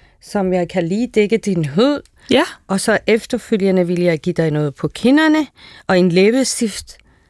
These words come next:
Speaker 1: Øh, ikke læbestift, gloss.
Speaker 2: Mm.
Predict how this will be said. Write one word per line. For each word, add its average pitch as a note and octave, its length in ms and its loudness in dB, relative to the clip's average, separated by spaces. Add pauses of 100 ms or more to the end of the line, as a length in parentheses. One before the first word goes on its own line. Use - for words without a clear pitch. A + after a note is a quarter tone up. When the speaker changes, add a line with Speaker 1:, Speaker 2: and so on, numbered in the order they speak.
(300)
Speaker 1:
Øh, E3+ 160 4 (200)
ikke B3+ 200 2
læbestift, F#3 640 0
gloss. F#3+ 680 0 (160)
Speaker 2:
Mm. C#4+ 100 4